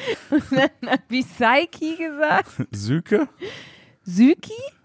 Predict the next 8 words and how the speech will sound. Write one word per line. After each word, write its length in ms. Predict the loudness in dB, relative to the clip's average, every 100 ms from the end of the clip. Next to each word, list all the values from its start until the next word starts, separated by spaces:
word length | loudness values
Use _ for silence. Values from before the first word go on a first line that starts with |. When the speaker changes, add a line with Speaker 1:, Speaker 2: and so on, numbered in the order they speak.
| -16
Speaker 2:
Sieke? 560 | -8 -8 -6 -2 -2 -4 _ _ _ _ _ _ -6
Speaker 1:
Sieke. 580 | -4 -4 -2 -2 -2 -4 _ _ _ _ _ _ _ _
Ich 220 | -6 -2
hab 140 | -4 0
dann 220 | 0 0
gegoogelt. 760 | -4 -4 -8 -4 -4 -4 -6 -4
Speaker 2:
Ja, 240 | -2 -2 -4 -8
und? 320 | -4 -4 -6